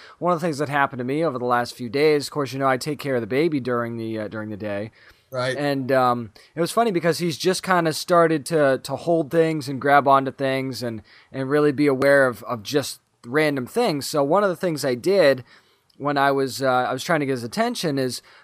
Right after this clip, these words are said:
Speaker 1: wh-, when, uh, last time the wife and I were at Dave and Buster's, we won these, uh, superhero dolls for the baby. So we got a Batman, a Superman, and a Flash.
Speaker 2: Right.
Speaker 1: So I said, "Jameson, you know, look at this, look at this," in my daddy voice.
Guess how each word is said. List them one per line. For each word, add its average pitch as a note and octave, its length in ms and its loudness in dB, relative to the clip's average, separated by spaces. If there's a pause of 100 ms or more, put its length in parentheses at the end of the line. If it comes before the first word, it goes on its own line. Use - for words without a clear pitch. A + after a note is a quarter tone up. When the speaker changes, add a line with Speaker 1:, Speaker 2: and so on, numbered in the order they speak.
Speaker 1:
wh-, D#3 320 0
when, F3 320 0
uh, D3+ 260 4
last E3+ 280 -2
time E3+ 160 2
the D3 40 0
wife D3 240 6
and D3 80 2
I C#3+ 60 4
were C3 80 2
at A#2+ 60 -6
Dave C3+ 160 0
and B2 100 -6
Buster's, D3+ 440 0
we C#3 140 -2
won C#3 320 2
these, C3 420 -4
uh, C3 200 4
superhero E3+ 800 0 (160)
dolls B2 400 6
for - 100 -12
the C3 80 -4
baby. E3+ 380 2
So D#3+ 180 0
we D3+ 140 4
got C3+ 200 6
a B2 40 0
Batman, F#3 560 2
a C#3+ 40 -2
Superman, C#3 520 -4
and A#2 100 -6
a A2+ 40 -8
Flash. D3 540 0 (340)
Speaker 2:
Right. C#3+ 320 2 (440)
Speaker 1:
So D3 480 4 (380)
I D3+ 100 -4
said, D#3+ 260 0
"Jameson, E3+ 460 0
you C#3+ 60 -2
know, C#3 100 2
look D3+ 180 0
at D#3+ 100 -6
this, D3 180 -2
look D3 100 -4
at C3+ 60 -6
this," C3+ 180 -2
in B2+ 100 -2
my A#2+ 140 0
daddy A#2 300 0
voice. G2+ 340 -10